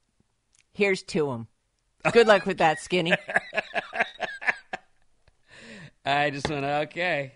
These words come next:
Speaker 1: Yeah, it's,
Speaker 2: All right.
Speaker 1: I mean, he's like the, he's the hero of the books. That,
Speaker 2: All right.
Speaker 1: that character. So,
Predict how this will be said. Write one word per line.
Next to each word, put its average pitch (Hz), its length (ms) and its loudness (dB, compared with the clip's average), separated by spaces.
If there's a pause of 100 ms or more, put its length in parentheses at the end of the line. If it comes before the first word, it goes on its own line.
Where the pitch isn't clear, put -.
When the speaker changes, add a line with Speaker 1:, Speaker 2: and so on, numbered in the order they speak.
(140)
Speaker 1:
Yeah, 147 220 -4
it's, 160 200 -10
Speaker 2:
All 143 80 -14
right. 156 160 -12
Speaker 1:
I 190 60 -6
mean, 185 220 -6
he's 190 220 -8
like 175 280 -8
the, 147 280 -10 (1200)
he's 165 240 -8
the 170 100 -4
hero 180 380 4
of 143 120 -4
the 160 60 -10
books. - 500 -6 (680)
That, 120 120 0
Speaker 2:
All 160 100 0
right. - 80 -2
Speaker 1:
that 160 200 6
character. 160 560 2 (180)
So, 165 480 2